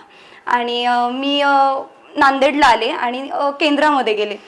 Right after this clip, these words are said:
So तिथे गेल्यावर पाया पडताना असं चार पाच बायका होत्या आणि त्या, अ, मी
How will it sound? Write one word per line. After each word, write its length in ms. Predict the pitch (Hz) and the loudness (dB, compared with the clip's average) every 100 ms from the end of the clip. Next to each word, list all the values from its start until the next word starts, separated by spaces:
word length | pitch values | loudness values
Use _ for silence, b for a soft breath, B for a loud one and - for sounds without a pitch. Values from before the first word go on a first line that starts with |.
| B B - | B B -8
So 80 | 381 | -4
तिथे 240 | 339 349 | -2 0
गेल्यावर 360 | 339 339 330 349 | 0 2 2 2
पाया 280 | 349 294 285 | 4 4 6
पडताना 400 | 294 302 311 311 | 4 0 0 0
असं 160 | 311 | -2
चार 220 | 339 285 254 | 0 0 2
पाच 220 | 294 294 | 0 2
बायका 340 | 277 247 294 | 2 2 0
होत्या 280 | 285 277 285 | 0 0 -2
आणि 140 | 277 | -2
त्या, 280 | 277 294 285 | -2 2 4
अ, 480 | 285 - - 269 262 | 2 0 -2 0 0
मी 400 | 262 294 320 320 | 0 0 0 -2